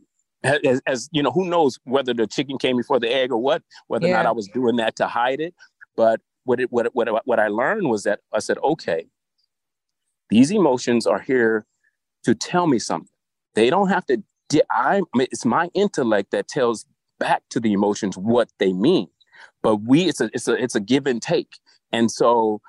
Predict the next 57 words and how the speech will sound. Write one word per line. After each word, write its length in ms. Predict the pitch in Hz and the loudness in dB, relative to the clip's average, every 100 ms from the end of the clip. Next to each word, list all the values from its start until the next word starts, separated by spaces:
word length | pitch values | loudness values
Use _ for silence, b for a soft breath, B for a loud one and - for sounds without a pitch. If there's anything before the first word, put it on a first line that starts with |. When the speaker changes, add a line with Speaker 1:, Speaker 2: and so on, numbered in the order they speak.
| b b _ - | b b _ -8
Speaker 1:
let 240 | 98 104 | -4 0
me 140 | 135 185 | 0 -2
just 340 | 196 202 - | -4 -8 0
sit 180 | 202 - | 0 0
with 200 | 123 110 | 0 0
it. 120 | 120 - | -2 -6
Let 200 | 90 101 | -6 -2
me 140 | 160 180 | 0 0
listen 360 | 165 180 196 | 0 0 0
to 120 | - 185 | 0 0
what 180 | 180 | 0
it's 140 | 185 - | -2 -2
saying, 460 | 160 147 139 139 139 B - | -2 0 0 -2 -6 B -2
and 200 | 135 147 | 2 2
let 120 | 196 | 4
me 140 | 214 | 2
be 260 | 185 196 185 - | 0 -2 -4 -2
inquisitive 800 | 160 151 - 185 185 160 - 113 | -2 -2 0 0 2 -2 -2 -2
about 360 | 95 95 87 | -2 -2 -2
it. 100 | 80 - | -4 -4
Let 200 | 110 151 | -2 0
me, 300 | 190 196 175 B B - | 0 0 -2 B B -4
let 180 | 156 190 | 0 2
me 140 | 202 | 0
give 240 | 156 190 | 0 0
it 100 | 196 | 2
a, 260 | 185 156 139 | 2 2 0
a, 60 | 139 | 0
a 120 | 147 | -2
name 380 | 143 143 185 190 | -2 -2 -2 -2
or 160 | 156 135 | -2 -2
flavor. 500 | - 147 175 151 117 | -4 0 2 2 -2
Is 100 | 101 | -4
it 160 | 101 - | -8 -2
bitter 300 | 170 175 131 | 0 4 2
or 60 | |
is 100 | 117 | 2
it 100 | 113 | -2
sweet? 420 | - - 196 151 | -4 0 2 2
Like, 160 | 107 98 | 0 0
ooh, 200 | 190 170 | 2 2
that's, 220 | 147 190 139 135 - | 2 0 0 -2 -2
that's 180 | 139 - | -4 0
unami. 680 | 165 208 208 143 131 143 185 | 2 2 2 -2 -4 -6 -4
Here 120 | 208 | -2
come 140 | 269 240 | 0 0
that 140 | 226 | 0
unami. 280 | 208 220 202 | 0 -2 -2
Like, 160 | 190 | 0
make 180 | 190 226 | 0 0
a 60 | 190 | -2
joke 320 | 151 202 226 | -4 -6 -6
about 320 | 156 135 123 | -4 -2 -2
it. 100 | 113 | -4
Try 400 | - 139 147 165 - | -12 -4 0 0 -2
to 120 | 170 | -8
br-, 160 | 156 | -6